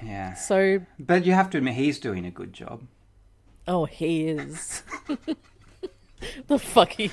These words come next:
Speaker 2: is.
Speaker 1: Say what you like, but he's doing a great job.
Speaker 2: Um, I'm just, I'm glad that I don't li-, like to drink alone, or else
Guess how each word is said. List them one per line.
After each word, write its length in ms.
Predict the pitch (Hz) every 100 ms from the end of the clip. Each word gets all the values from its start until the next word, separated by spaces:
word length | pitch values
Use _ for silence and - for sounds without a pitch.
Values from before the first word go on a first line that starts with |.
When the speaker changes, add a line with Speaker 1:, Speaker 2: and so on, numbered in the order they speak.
| -
Speaker 2:
is. 80 | 214
Speaker 1:
Say 240 | - 185
what 300 | 220 208 208
you 100 | 185
like, 380 | 135 120 98 95 - 277 - -
but 160 | - 113
he's 160 | 107
doing 460 | 98 156 165 151 - - - 269 -
a 100 | 240
great 360 | - - 254
job. 360 | - - - 185 - - 247 220 - - - - - - - - - - - -
Speaker 2:
Um, 680 | 180 190 180 175 175 170 175 _ _ - - - -
I'm 160 | 196 226
just, 340 | 320 - - -
I'm 240 | 190 202
glad 280 | 220 214 202
that 100 | 196
I 80 | 175
don't 400 | 170 165 160 - - -
li-, 120 | 170 151
like 240 | 165 160 -
to 60 |
drink 320 | 151 - 147 160
alone, 580 | 143 131 80 120 160 160
or 100 | 160
else 340 | 156 147 -